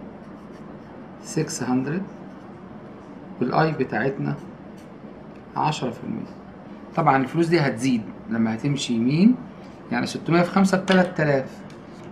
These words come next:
لازم طبعًا المبلغ يزيد لأن فيه فوايد.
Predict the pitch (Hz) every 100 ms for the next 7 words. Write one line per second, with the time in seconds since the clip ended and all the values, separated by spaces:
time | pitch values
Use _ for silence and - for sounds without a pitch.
0 | - 170 196 185 190 180 147 - 131 123
1 | 165 156 143 127 113 117 110 175 185 175
2 | 143 131 147 143 143 - - - - 135
3 | 120 110